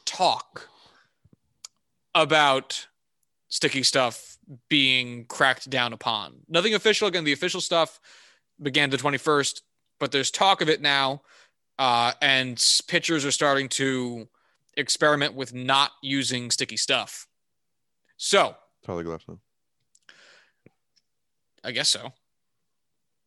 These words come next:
Speaker 2: Yeah, I mean, that's just what we
Speaker 1: Oh,
Speaker 2: talked about
Speaker 1: right,
Speaker 2: last week,
Speaker 1: right.
Speaker 2: so.
Speaker 1: Sorry. Yeah, I, I, I, I confused him with R-, Ryan Yarbrough for a second.
Speaker 2: Callback
Speaker 1: Yeah.
Speaker 2: joke, Josh.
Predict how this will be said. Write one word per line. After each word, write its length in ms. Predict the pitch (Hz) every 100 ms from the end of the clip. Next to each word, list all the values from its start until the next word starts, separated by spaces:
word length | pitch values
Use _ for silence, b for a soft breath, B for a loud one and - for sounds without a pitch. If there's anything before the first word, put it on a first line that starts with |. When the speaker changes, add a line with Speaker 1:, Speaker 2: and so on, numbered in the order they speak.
| _ _ _ -
Speaker 2:
Yeah, 180 | 107 78
I 40 | 73
mean, 420 | 101 78 76 76 _ _ _ _ _
that's 200 | 117 -
just 200 | 98 101
what 100 | 82
we 80 | 98
Speaker 1:
Oh, 140 | 160
Speaker 2:
talked 80 | 139
about 100 | 190
Speaker 1:
right, 140 | 147
Speaker 2:
last 160 | 71 -
week, 100 | 160
Speaker 1:
right. 180 | 165 135
Speaker 2:
so. 60 |
Speaker 1:
Sorry. 240 | 165 131 123
Yeah, 180 | 156 131
I, 140 | 147 170
I, 200 | 185 202
I, 160 | 170 -
I 120 | 160 165
confused 340 | 180 185 -
him 60 | 196
with 160 | 123
R-, 80 | 127 -
Ryan 300 | 135 127 117
Yarbrough 380 | 113 110 110
for 120 | 113 107
a 60 |
second. 320 | 117 117 113
Speaker 2:
Callback 760 | 104 - 123 113 113 90 82 80
Speaker 1:
Yeah. 80 | -
Speaker 2:
joke, 300 | 78 80 78 - -
Josh. 680 | 80 80 80 - - -